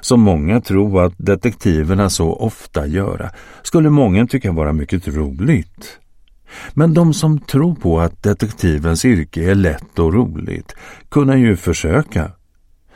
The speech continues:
För min del tror jag att de flesta efter försöket rätt snart skulle vara nöjda. Nej, detektivens yrke fordrar mycket.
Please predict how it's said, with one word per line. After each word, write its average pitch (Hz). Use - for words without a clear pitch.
För 170
min 160
del 87
tror 80
jag 78
att 120
de 143
flesta 110
efter 98
försöket -
rätt 107
snart 104
skulle 71
vara 73
nöjda. 76
Nej, 98
detektivens 107
yrke 87
fordrar 73
mycket. -